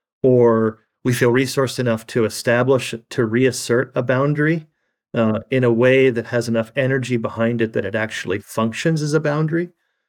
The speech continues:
right? All that's really, really important individuation work, but all of that is mostly in the three shallower depths.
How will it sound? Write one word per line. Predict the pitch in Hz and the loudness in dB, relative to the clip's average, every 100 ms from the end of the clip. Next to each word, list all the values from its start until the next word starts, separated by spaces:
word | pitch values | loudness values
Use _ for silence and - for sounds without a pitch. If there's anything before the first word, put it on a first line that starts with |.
| _ _ - | _ _ 0
right? | 117 127 - _ _ _ _ _ _ _ _ | 2 2 -2 _ _ _ _ _ _ _ _
All | 170 262 | 2 6
that's | 240 175 - | 6 4 0
really, | 131 135 185 214 175 127 117 | -8 0 2 6 6 4 2
really | 120 151 143 120 | 2 2 2 2
important | 113 110 127 117 110 | -2 -2 -4 -2 -4
individuation | 120 113 117 113 127 156 - 120 | -2 -2 -2 2 2 0 -2 -4
work, | 104 92 _ _ _ - | -4 -6 _ _ _ -6
but | - | 2
all | 196 285 | 4 4
of | 220 | 4
that | 165 151 | 4 4
is | 131 | 0
mostly | 131 135 170 - 147 135 | 0 4 4 4 -2 -2
in | 131 135 127 | -2 -2 -2
the | 120 117 | -2 -4
three | - - 135 139 135 131 123 | -6 -2 0 0 0 0 -2
shallower | 123 151 156 135 107 | -4 2 4 4 2
depths. | 92 101 - - - - | -2 -6 -6 -14 -14 -14